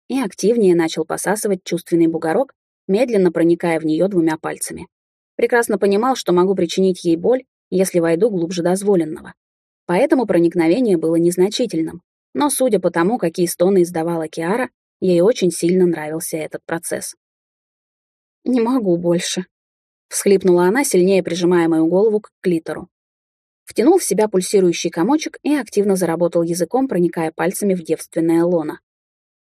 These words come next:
Ах, м. Несколько секунд, и желанное тело вновь сокращается в очередном оргазме.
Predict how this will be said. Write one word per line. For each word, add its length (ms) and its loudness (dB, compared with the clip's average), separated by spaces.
Ах, 180 -10
м. 320 -6
Несколько 460 -2
секунд, 400 2
и 80 4
желанное 480 4
тело 280 4
вновь 240 0
сокращается 680 0
в 40 2
очередном 420 -2
оргазме. 480 -6